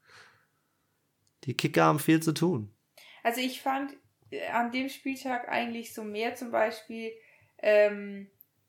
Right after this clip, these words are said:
Speaker 2: dass viele Running, also die, das Running Play ist besser gelaufen. Es haben mehr Running gespielt und so die,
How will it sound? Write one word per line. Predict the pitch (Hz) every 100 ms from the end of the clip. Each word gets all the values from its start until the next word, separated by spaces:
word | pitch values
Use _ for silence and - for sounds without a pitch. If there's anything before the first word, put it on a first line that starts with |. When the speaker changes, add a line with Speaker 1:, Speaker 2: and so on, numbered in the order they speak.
| _ _ _ _ _ _ _ _ _ _
Speaker 2:
dass | - 202
viele | - 240 208 185
Running, | 202 220 196 -
also | 196 190
die, | 202 - -
das | - -
Running | 233 233 208
Play | - 202 190 185 170
ist | - 196
besser | - 196 196
gelaufen. | 190 196 202 190 196
Es | 190
haben | 202 202
mehr | 208 214 196
Running | 202 202 185
gespielt | 202 - 196 196 175
und | 190
so | 190
die, | 196 196 -